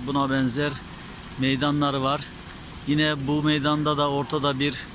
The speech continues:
havuz yapılmış. Alt tarafta değişik figürler,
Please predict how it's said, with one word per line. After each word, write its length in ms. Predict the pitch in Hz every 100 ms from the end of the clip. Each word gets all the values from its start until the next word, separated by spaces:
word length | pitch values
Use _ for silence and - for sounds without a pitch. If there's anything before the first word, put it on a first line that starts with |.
| - - - -
havuz 280 | 127 139 135
yapılmış. 720 | 151 131 135 135 147 - - - - - - - - -
Alt 220 | 131 131 -
tarafta 600 | 143 131 - 147 143 - 123
değişik 540 | 127 135 139 - - - -
figürler, 580 | 135 139 135 139 -